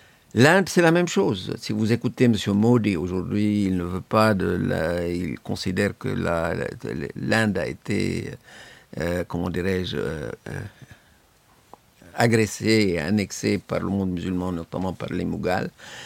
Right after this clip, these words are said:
et que maintenant il essaye de rétablir une, une Inde hindouiste.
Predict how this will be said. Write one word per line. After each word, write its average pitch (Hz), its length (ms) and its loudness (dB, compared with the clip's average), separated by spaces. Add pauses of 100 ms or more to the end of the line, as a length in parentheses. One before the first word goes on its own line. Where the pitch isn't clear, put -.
(160)
et 110 160 2
que 113 480 4
maintenant 104 500 0
il 90 160 0
essaye 98 300 -2
de 92 80 -2
rétablir 95 640 -2 (240)
une, 98 220 -6 (100)
une 98 220 -2
Inde 117 340 4
hindouiste. 101 880 2